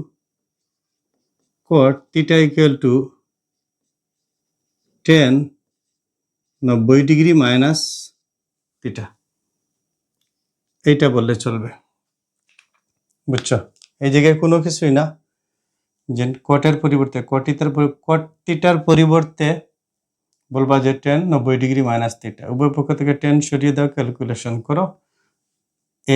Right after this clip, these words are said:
এর মান বা theta এর মান নাইন ডিগ্রি বেরিয়ে যাবে। তো এটা অত্যন্ত সহজ, এগুলাতে সমস্যা হওয়ার কথা না। তারপরে দেখো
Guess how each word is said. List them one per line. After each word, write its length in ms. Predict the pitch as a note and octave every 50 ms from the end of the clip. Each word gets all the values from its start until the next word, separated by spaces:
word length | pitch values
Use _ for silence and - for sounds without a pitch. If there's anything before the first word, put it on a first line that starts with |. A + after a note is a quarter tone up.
| C3 B2
এর 80 | B2+ C3 B2+
মান 120 | B2 B2+ C3+ B2+ A#2+
বা 60 | A#2 A2+ -
theta 280 | - B2+ A#2+ C#3+ C#3 C#3 C#3 D3
এর 80 | D3 D3 D3 C#3
মান 160 | C3 D3 F#3 F#3+ - - _ _ _ _ _ _ _ _ _ _ _ _ _ _ _ _ _ -
নাইন 220 | A#2+ A#2 A#2 A2+ A#2 A2+
ডিগ্রি 240 | B2 B2 C3 C#3+ F#3+ G#3+ G3+ - _ _ _ _ _ _ _ _ _ _ - C3
বেরিয়ে 280 | B2 B2 A2 A2 A2 G#2 G#2+
যাবে। 180 | A2 G#2 G#2+ G#2+ - _ _ _ _ _ _ _ _ _ _ _ _ _ _ _ _ _ _ _ _ _ _ _ _ _ _ _ -
তো 100 | A2 G#2+ G#2 G#2 - _ _ - - - _ _ _ _ -
এটা 120 | D3+ C3+ C#3 C#3 C#3+
অত্যন্ত 260 | C#3 C#3 - - D#3+ D#3 D3+ -
সহজ, 280 | - D3 C3+ A#2 B2+ C3 - - - - _ _ _ _ _ _ _ _ _ -
এগুলাতে 340 | A#2 A2+ A#2+ B2 B2 - C#3+ - -
সমস্যা 320 | F3 - B2+ A#2+ - C#3 B2+
হওয়ার 180 | B2+ B2+ B2+ B2 -
কথা 180 | A#2+ - A#2+ A2+ A2+
না। 60 | - - - _ _ _ _ _ _ _ _ _ _ _ _ _ _ _ _ _ _ _ _ _ _ _ _ _ _ _ _ _ _ _ _ _ _ _ _ _ _ _ _ _ _ -
তারপরে 300 | D3+ C#3+ C3+ - F3+ F3+ E3+ C#3+
দেখো 240 | C#3+ B2 B2 A#2+